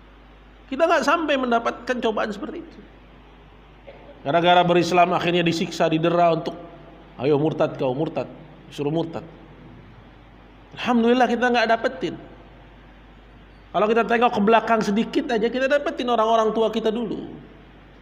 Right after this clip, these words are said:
Ya, bagaimana mereka disiksa karena nggak mau hormat sama matahari.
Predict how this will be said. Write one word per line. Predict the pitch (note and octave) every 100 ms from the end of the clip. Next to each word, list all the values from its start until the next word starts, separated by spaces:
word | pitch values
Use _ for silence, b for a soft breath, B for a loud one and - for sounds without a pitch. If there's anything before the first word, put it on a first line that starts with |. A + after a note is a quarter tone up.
| -
Ya, | A2+ D3 -
bagaimana | C#3+ D#3 F3+ F3+
mereka | F3 E3 F3
disiksa | E3+ G3+ G#3 F#3
karena | F#3 G3
nggak | F#3+ F3+ E3+
mau | G#3 A#3+ - - - - - - - - - -
hormat | E3+ F3+ F#3+ G3
sama | G3 F3 G#3+ - - - - -
matahari. | F3+ F#3+ F3 G3 G3+ D#3+